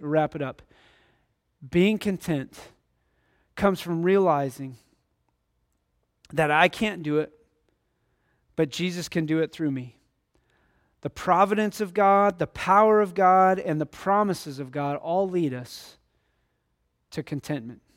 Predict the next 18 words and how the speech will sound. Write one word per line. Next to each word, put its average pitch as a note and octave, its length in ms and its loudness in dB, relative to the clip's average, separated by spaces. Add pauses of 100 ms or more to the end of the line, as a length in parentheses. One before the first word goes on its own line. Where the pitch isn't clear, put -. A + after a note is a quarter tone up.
(2250)
And C#3 120 -4
I D#3 80 -2
just D#3+ 360 -8
could D#3 120 -16
say F#3 240 0
this. E3 500 -4
Maybe F3 220 0
if F3+ 140 -6
you F#3+ 100 0
remember F3+ 240 0
anything, E3 240 -2
you D#3+ 60 0
remember D#3 220 -2
this, C#3+ 200 -6
that D3+ 220 -14
God's D#3+ 380 0
got D3 320 -2
this. - 440 -20